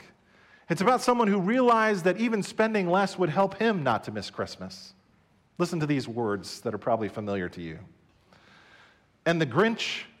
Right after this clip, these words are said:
with his Grinch feet ice cold in the snow, stood puzzling and puzzling, how could it be so?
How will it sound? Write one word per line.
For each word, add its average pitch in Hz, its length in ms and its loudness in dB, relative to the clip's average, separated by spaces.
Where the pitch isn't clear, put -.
with 143 160 2
his 160 160 4
Grinch 180 400 0
feet 185 260 2
ice 165 280 4
cold 180 360 4
in 185 120 2
the 175 40 2
snow, 135 640 -2
stood - 380 2
puzzling 226 500 4
and 175 140 0
puzzling, 165 500 2
how 190 220 2
could 220 180 0
it 190 80 0
be 190 100 0
so? 190 520 2